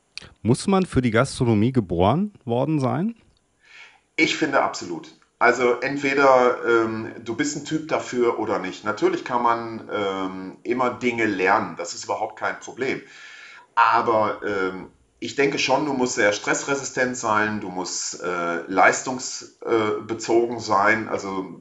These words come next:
Speaker 2: auch was deinen Körper angeht. Und vor allen Dingen musst du das lieben, was du tust, mehr als in vielen, vielen anderen Berufen.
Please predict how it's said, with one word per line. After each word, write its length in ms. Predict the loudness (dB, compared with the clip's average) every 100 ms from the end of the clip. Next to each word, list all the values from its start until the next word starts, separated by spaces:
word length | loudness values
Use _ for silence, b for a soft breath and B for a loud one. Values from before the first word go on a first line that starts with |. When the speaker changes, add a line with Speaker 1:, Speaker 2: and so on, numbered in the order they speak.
| -4
Speaker 2:
auch 320 | -2 -2 -4 -6
was 160 | -2
deinen 220 | 2 0 2
Körper 420 | 2 2 2 0
angeht. 540 | 0 0 4 2 0 B B B B B _
Und 240 | 4 4 2
vor 200 | 4 6
allen 200 | 6 4
Dingen 200 | 0 0
musst 260 | -2 -2
du 60 | 0
das 240 | 0 0
lieben, 440 | -2 0 0 -2 -6
was 240 | -8 -8
du 100 | -12
tust, 500 | -12 -12 -12 -14 -10
mehr 420 | -2 2 2 2
als 340 | 0 -2 -4 -8
in 260 | -8 -8
vielen, 460 | -12 -8 -2 -2 -2
vielen 360 | -6 -6 -4
anderen 380 | -4 -6 -6 -12
Berufen. 420 | -12 -12 -14 -16